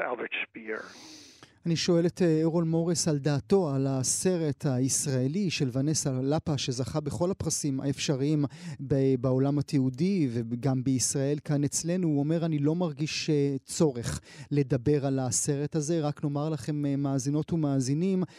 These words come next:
Speaker 2: בתחילת הדרך, אהרון מוריס ונסה לפא שילבו ידיים כדי לעבוד על הסרט הזה יחד, עד אשר, אה, נפרד-, נפרדו. "דרכי נפרדה מוונסה לפא", אומר אהרון מוריס, "לפני הרבה מאוד זמן,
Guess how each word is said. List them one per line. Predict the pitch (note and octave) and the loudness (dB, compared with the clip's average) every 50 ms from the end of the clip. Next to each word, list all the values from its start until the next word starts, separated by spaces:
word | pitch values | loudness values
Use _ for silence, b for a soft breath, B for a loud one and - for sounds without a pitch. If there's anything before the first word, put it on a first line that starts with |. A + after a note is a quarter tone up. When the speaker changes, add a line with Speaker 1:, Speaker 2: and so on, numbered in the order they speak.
| B B B | B B B
Speaker 2:
בתחילת | C3+ - - - - D3 C#3 D#3 D3 E3 F#3 G3+ - - | -8 -8 -6 -4 -6 -4 -2 -2 0 0 -2 -2 0 -2
הדרך, | F3 C#3+ A#2+ C#3 C3+ B2+ A#2+ C3 C#3 C#3 - C3+ D3+ E2+ B B B B B | -2 0 0 0 0 0 0 -2 -4 -4 -4 -4 -4 -4 B B B B B
אהרון | E3 E3 D#3 D#3+ D3+ D3 | 0 2 4 4 2 2
מוריס | D3 D#3 E3 E3+ E3 F3+ F3+ - - - | 2 2 2 2 2 0 0 0 -2 -2
ונסה | C#3+ C#3 A#2+ C3+ C#3+ C#3+ D#3 D#3 - - D#3+ | -2 -2 0 0 0 0 0 0 0 -2 -2
לפא | C#3 C#3 D3+ E3+ - - E3 D3 C#3+ C#3+ | -2 -2 -2 -4 -4 -2 -2 0 0 0
שילבו | C#3 - - E3+ D3 C3 B2 B2+ D#3 E3+ | -2 -2 -4 -4 -4 -6 -2 0 2 2
ידיים | E3+ D#3 C#3 B2 A#2 C#3+ D3 D3 C#3 C3 B2+ | 4 2 0 0 -2 -2 0 0 0 -2 -2
כדי | A#2+ - C#3+ B2+ B2+ C3+ | -4 -4 -6 -2 0 0
לעבוד | C3+ C3+ C3 B2+ A#2+ A2 C#3 C#3+ C3+ C#3 | 0 2 0 0 0 0 0 0 0 0
על | C3 C3 | -2 0
הסרט | B2 - - D3+ C#3+ C#3 C#3+ C3+ - | -2 -2 -2 0 0 0 -2 0 0
הזה | C#3+ B2 B2 C#3 | -2 0 0 0
יחד, | C3 C#3+ D#3 F3 C#3+ - D#3+ D3 C3+ B2+ B2 B E3+ B C#3+ C3+ B | 2 2 2 0 0 -2 -2 -2 -2 -2 -4 B -8 B -14 -14 B
עד | - E3+ D#3 C3 | -2 0 2 2
אשר, | D3+ C3 - - - C#3+ C#3 C3 C#3+ - - | 2 2 2 2 4 4 4 4 0 0 2
אה, | D#3 D3 C3+ C3+ | 2 2 4 4
נפרד-, | C3+ C#3 C3+ - - - C#3+ B2+ B2+ B2+ - | 4 2 0 0 -2 -4 -2 0 0 0 0
נפרדו. | D#3+ D3+ C3+ - - - C3 C3 B2+ A#2 A#2+ E3+ G3 A3 G3+ B B B B B | 2 2 2 2 0 -2 0 0 0 2 4 4 4 4 2 B B B B B
"דרכי | C#3 B2+ - C#3 B2 B2+ - - - F#3 F3 | -4 0 0 0 0 -2 -8 -4 0 0 2
נפרדה | D#3+ D#3+ - - - D3 C#3 C#3 C3+ B2+ D3+ D3+ E3 E3+ | 2 0 -2 -4 -6 -4 -2 -2 0 0 0 0 0 2
מוונסה | F#3 F3+ F3 C3+ D#3+ D#3+ D#3+ D#3+ D#3+ - - E3 D3 | 0 0 -2 0 0 0 0 0 0 0 0 -2 0
לפא", | D3+ D3+ E3 - - E3+ | 0 0 -2 0 0 0
אומר | D3 C#3+ D3 D#3 D#3+ D#3 D3+ D3+ | 0 2 2 2 2 2 2 2
אהרון | D#3+ D#3 C#3+ C#3+ D3 D3 | 0 2 2 2 2 2
מוריס, | D3+ D3+ D3+ D3 D#3 C#3+ - - | 4 2 2 2 2 0 0 -4
"לפני | C3+ - - E3 D3+ D3 | -4 -4 -2 0 0 2
הרבה | C#3+ C#3 B2 B2 A#2+ D#3 D3+ | 2 0 -2 0 2 2 2
מאוד | D3 D3 C#3+ C#3 C#3 C3 | 4 4 4 4 2 2
זמן, | A#2 A2+ C#3 D3 D#3 F3 G3 F#3+ | 0 0 0 2 2 2 2 2